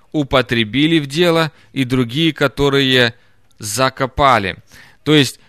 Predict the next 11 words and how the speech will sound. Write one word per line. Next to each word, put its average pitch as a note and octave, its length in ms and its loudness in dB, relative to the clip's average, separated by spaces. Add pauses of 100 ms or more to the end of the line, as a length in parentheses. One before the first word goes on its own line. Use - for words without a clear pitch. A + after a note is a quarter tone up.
две D#3 160 -2
категории C#3+ 420 -2
людей. C3 240 0
Одна C3 220 -2
категория — C3 440 -4
это A2+ 120 -12
те, C#3 160 -6
которые B2 340 -4
приш-, - 300 -8
получили C#3+ 480 0
поручение, D#3 840 -2